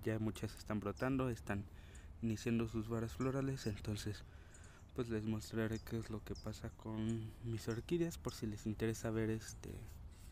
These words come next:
más contenido de orquídeas, pues voy a estar subiendo videos en estos días. Entonces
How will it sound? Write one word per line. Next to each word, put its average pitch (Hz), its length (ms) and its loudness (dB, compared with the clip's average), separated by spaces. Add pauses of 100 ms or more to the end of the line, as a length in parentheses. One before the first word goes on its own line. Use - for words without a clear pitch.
(160)
más 113 160 2
contenido 107 580 4
de 107 100 4
orquídeas, 135 420 0
pues 110 220 -4
voy 107 160 4
a - 20 2
estar 104 280 0
subiendo 101 480 4
videos 98 480 0
en 95 120 2
estos 95 600 -2 (220)
días. 151 380 2
Entonces 107 480 -2